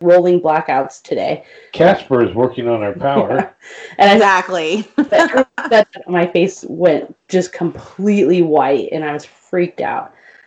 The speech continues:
Speaker 1: But that's the story that I remember about your house. I think we would fake ourselves out with a lot of noises and creaks that happened there, but that one was a hundred percent real, and that freaked me out.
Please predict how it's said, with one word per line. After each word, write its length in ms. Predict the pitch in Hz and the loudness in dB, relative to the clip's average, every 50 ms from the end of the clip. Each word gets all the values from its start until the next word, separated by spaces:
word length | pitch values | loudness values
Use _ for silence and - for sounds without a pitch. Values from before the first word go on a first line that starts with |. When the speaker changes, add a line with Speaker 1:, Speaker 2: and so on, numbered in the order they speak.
| _ _ | _ _
Speaker 1:
But 220 | - - - - _ | 0 0 0 -2 _
that's 520 | - 190 196 220 269 302 294 - - - _ _ _ | 0 2 2 2 2 0 -2 -8 -18 -20 _ _ _
the 80 | 202 | -6
story 340 | 190 - - 208 196 185 180 | -6 -2 0 2 4 4 4
that 180 | 165 156 - 151 | 4 2 2 2
I 100 | 165 170 | 2 2
remember 300 | 170 170 165 160 156 156 | 2 2 2 0 0 2
about 240 | 151 151 143 - | 2 2 0 0
your 160 | - 156 156 156 | -2 -4 -4 -4
house. 480 | - 156 139 147 175 190 - - - - - | -4 -4 -2 -2 -2 -4 -6 -14 -18 -10 -6
I 80 | - 208 | -6 -2
think 220 | - 320 330 - | 0 0 2 4
we 140 | 381 359 349 | 4 4 6
would 200 | 339 285 - - | 4 2 -2 -2
fake 220 | _ 185 180 175 - | _ 0 0 0 0
ourselves 420 | 190 196 190 - 190 185 170 160 151 | -2 -4 -2 0 0 0 2 0 -2
out 300 | 127 135 143 156 175 156 | -2 0 0 0 2 2
with 120 | 180 170 | 2 2
a 40 | 165 156 | 4 4
lot 240 | 156 156 151 151 | 4 4 4 2
of 80 | 160 151 | 2 0
noises 560 | 156 156 151 151 151 156 151 165 160 160 151 | 0 0 0 2 0 0 0 0 -2 0 0
and 160 | 156 143 143 | 0 -2 -2
creaks 380 | 143 - 156 156 160 - 175 - | -2 0 -2 -2 -2 -2 -4 -4
that 180 | - 208 202 196 | -2 -2 -2 0
happened 360 | 208 208 208 - 240 226 226 | -2 -2 2 2 2 4 4
there, 340 | 226 240 240 254 269 254 - - _ _ _ | 4 4 4 4 2 0 -2 -12 _ _ _
but 220 | _ 170 - - - | _ 0 0 0 -2
that 480 | - 143 151 151 156 151 160 190 - - | -6 -6 -2 -2 0 0 0 -2 -2 0
one 240 | 254 269 277 285 277 | 0 0 2 2 2
was 320 | 196 160 143 139 - _ | 2 2 0 0 -6 _
a 40 | - - | -20 -20
hundred 400 | - - - 220 233 233 247 - | -16 -4 -2 -2 0 0 0 0
percent 360 | 240 226 - 214 202 - - | 0 -2 0 -2 -4 -2 -2
real, 500 | 165 170 165 165 165 165 165 165 - _ _ _ _ _ _ | 0 2 4 4 4 4 2 0 -4 _ _ _ _ _ _
and 540 | 151 151 151 151 143 143 143 139 143 147 - - _ _ _ _ _ _ | -6 -4 -2 -2 -2 -2 -2 -2 -4 -6 -8 -12 _ _ _ _ _ _
that 200 | _ 160 139 - | _ -2 -2 0
freaked 220 | - 151 147 - - | -2 -4 -4 -4 -6
me 100 | 151 139 | -8 -6
out. 260 | 127 110 - - - | -6 -8 -12 -14 -18